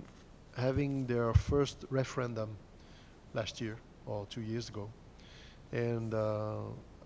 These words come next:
at the opposite of what, uh, the pro-France expected, which will be, uh, way, way down, actually they've,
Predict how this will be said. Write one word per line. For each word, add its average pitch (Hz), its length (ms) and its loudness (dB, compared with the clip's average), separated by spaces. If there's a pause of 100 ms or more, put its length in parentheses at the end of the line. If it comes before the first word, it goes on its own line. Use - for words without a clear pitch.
(140)
at 123 160 -4
the 120 120 6
opposite 139 400 6
of - 180 6
what, 120 240 4 (240)
uh, 107 220 2
the 110 60 -4
pro-France 120 760 4
expected, 127 580 0 (760)
which - 200 -4
will 117 120 4
be, 117 340 2
uh, 104 240 0 (580)
way, 127 580 2 (240)
way 120 180 0
down, 123 500 0 (960)
actually 135 320 4
they've, 117 320 2